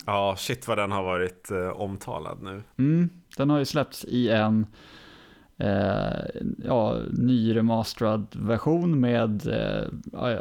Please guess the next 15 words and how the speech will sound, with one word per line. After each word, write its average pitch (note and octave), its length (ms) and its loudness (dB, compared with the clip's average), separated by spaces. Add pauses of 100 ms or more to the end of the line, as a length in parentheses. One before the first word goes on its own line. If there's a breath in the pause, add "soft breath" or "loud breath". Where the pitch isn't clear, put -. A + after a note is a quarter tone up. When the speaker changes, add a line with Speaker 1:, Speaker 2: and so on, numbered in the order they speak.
(240)
Speaker 2:
jag F#2 80 0
vet A2 140 0
inte A#2 140 -6
hur G#2+ 120 0
många A2+ 240 2
låtar A2+ 380 -2
det G2+ 60 0
är G2 140 -2
på C#3 240 0
den. G2+ 180 -2 (140)
Speaker 1:
Ja, A2+ 180 4
det G#2+ 120 2
är G#2 40 0
sjukt A#2+ 380 -4
alltså. G2+ 320 -4